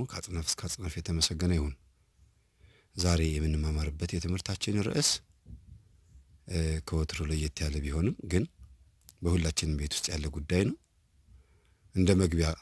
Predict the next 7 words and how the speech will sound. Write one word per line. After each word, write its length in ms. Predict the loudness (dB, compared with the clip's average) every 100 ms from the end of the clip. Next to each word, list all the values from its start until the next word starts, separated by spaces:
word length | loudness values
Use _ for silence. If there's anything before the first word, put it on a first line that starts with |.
| -12 -20 _ _ _ _ _ _ _ _ _
እንደ 140 | 2 4
መንደርደሪያ፣ 580 | 4 4 2 0 2 0 -2 _ _ _ -20 _ _ _ _
እ፣ 100 | -4 -2 -2 -4 -8 _ _ -20 _
የተወሰነ 500 | 0 4 4 4 4 0 -2 -10 _ _ _ _ _ _ _ _
ሰዓት 440 | -4 0 0 0 -2
ያክል 360 | -4 -2 -4 -2
አብረን፣ 360 | -2 -2 -2